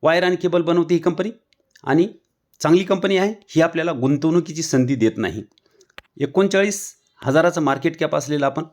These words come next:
बघू शकतो. पी सदुसष्ट पॉइंट दोनचा आहे, आरओसी सत्तावीस पॉइंट दोन,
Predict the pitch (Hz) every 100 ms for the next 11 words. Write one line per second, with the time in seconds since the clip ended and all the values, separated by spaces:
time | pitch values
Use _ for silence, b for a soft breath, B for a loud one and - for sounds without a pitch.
0 | _ 117 113 107 - 95 - _ _ _
1 | _ _ _ _ _ _ _ _ 165 185
2 | 180 156 156 175 175 151 156 - _ 95
3 | 123 143 151 151 165 _ b b b b
4 | 143 170 165 185 160 - 160 156 156 151
5 | 151